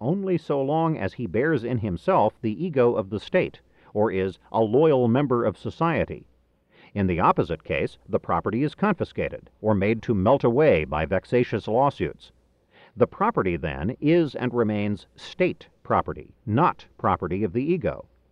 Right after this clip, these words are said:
That the state does not arbitrarily deprive the individual of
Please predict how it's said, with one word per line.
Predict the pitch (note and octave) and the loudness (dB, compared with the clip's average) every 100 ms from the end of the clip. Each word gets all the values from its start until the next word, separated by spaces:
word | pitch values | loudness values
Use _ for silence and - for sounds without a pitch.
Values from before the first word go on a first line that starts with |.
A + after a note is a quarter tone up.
| _ _ - - | _ _ -20 -2
That | C#3 D3+ | 0 2
the | B2+ | -2
state | - G3 A3+ - | -2 -2 -2 0
does | A2+ | 0
not | F2+ C#3 C3+ | 2 -2 0
arbitrarily | A#2 C3+ D#3+ - F#3+ F#3+ E2+ D#2+ | 0 0 -2 -2 0 0 -2 -2
deprive | - - B2 F3+ F3 | -4 -6 -6 -4 -4
the | F2+ D#2 | -4 -6
individual | D2 - D#2+ - D2+ | -6 -6 -8 -8 -4
of | A2 | -2